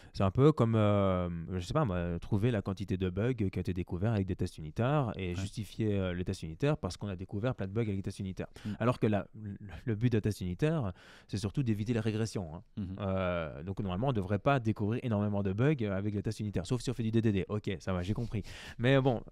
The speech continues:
Speaker 1: <laughs> oublions le T D D et, euh, même si on doit pas l'oublier, mais la plupart du temps, on fait pas du T D D. Euh,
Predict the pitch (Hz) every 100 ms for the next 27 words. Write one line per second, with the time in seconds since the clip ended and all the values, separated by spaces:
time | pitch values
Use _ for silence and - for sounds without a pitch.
0 | - - 135 254 170 156 165 165 156 131
1 | 131 127 143 135 127 113 107 104 104 120
2 | 117 110 104 113 107 104 117 170 185 -
3 | - - 117 127 101 98 - - 104 101
4 | 123 - 90 90 87 76 58 - - -
5 | - - 110 101 101